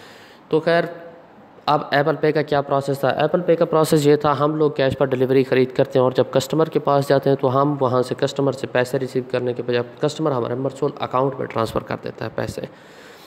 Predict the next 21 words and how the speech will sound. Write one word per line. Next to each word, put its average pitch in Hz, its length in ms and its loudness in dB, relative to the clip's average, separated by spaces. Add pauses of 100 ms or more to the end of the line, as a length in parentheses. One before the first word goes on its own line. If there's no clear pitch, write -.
(280)
यानी 147 140 0
कि 160 120 0
मरसूल 165 540 4
हमें 156 280 4
foreign 151 300 2
message 135 400 0
देता 143 200 0
है, 131 60 0
"एक 143 260 0
घंटे 120 260 0
के 123 100 -2
अंदर 123 220 0
अंदर 117 240 -2
आपके 120 420 -2
account 113 320 -6
में 117 140 -8
पैसे 117 220 -2
transfer 131 360 -2
कर - 120 -8
दिए - 260 -8
जाएंगे।" - 340 -12